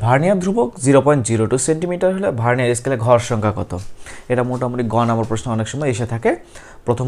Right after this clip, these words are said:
অধ্যায়ের এখান থেকে শর্ট সিলেবাসে প্রশ্ন আসার সম্ভাবনা বেশি, তবে যখন ফুল সিলেবাসে হয় তখন এখান থেকে প্রশ্ন অনেক কম আসে। তো আমরা প্রত্যেকটা অধ্যায় ধীরে ধীরে সম্পূর্ণ করবো আর সামনের দিকে যাব। তাহলে প্রথম প্রশ্ন সমাধান করা যাক। কী কী দেওয়া আছে?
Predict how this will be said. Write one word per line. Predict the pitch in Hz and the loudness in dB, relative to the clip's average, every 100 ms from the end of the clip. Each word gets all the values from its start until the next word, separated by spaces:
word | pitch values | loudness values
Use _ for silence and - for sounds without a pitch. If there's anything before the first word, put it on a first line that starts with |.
| 117 | 0
অধ্যায়ের | 113 131 139 | 2 4 4
এখান | 123 123 | 0 -6
থেকে | 120 120 113 - - - | -2 2 2 0 -10 -2
শর্ট | 127 120 | 0 2
সিলেবাসে | 135 123 120 - | 4 4 4 0
প্রশ্ন | - 135 | -2 -2
আসার | 127 123 | -4 -2
সম্ভাবনা | 139 135 143 143 | 0 2 2 2
বেশি, | 147 262 - - - - | 0 -6 -8 -20 -8 0
তবে | 117 113 - - 107 | 2 2 0 -10 -6
যখন | 107 113 110 | -4 -4 0
ফুল | 160 185 | 2 2
সিলেবাসে | 175 165 160 165 | 4 2 2 -4
হয় | 330 - | -6 -6
তখন | 147 131 | -4 -2
এখান | 117 113 | -2 -2
থেকে | 113 | -2
প্রশ্ন | 113 110 107 | -4 -2 -2
অনেক | 127 143 | -2 0
কম | 139 98 | 0 0
আসে। | - 98 - - - | -4 -12 -14 -20 -4
তো | 104 | 0
আমরা | 107 104 | 0 0
প্রত্যেকটা | - - 135 - 135 | -4 -2 -2 2 2
অধ্যায় | 139 135 - - - - 104 | 2 -2 -4 -20 -20 -8 -2
ধীরে | 113 123 | 0 0
ধীরে | 135 - | 0 -2
সম্পূর্ণ | 131 131 131 156 | -2 -2 -2 -2
করবো | 185 175 | 0 0
আর | - - - - | -2 -10 -20 -4
সামনের | 117 107 101 | 0 0 -2
দিকে | 101 | -4
যাব। | 95 95 - - - | -4 -6 -8 -14 -6
তাহলে | 131 139 | -2 0
প্রথম | - 160 | 0 0
প্রশ্ন | 156 156 147 | 0 0 0
সমাধান | 156 156 151 | -2 0 4
করা | 147 | 4
যাক। | 143 143 | 4 0
কী | 180 | 2
কী | 170 | 8
দেওয়া | 165 165 | 8 8
আছে? | 208 | 2